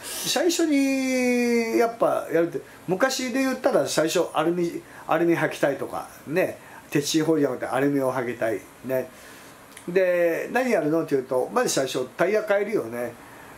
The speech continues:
うん。で、タイヤの次に、やっぱ、サスとマフラー。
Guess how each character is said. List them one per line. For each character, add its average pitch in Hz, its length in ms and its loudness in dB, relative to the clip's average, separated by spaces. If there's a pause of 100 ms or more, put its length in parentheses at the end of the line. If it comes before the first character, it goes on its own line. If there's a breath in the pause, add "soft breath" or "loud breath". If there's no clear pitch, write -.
(140)
う 123 40 -4
ん。 127 260 -4
で、 196 240 0 (140)
タ - 120 2
イ 285 60 0
ヤ 277 80 4
の 247 680 2 (240)
次 220 300 -6
に、 208 360 0 (200)
や - 120 2
っ - 60 -8
ぱ、 - 280 -2 (920)
サ - 200 0
ス - 260 -6 (1000)
と 180 220 2
マ 180 160 2
フ 139 140 0
ラ 78 160 -2
ー。 - 20 -14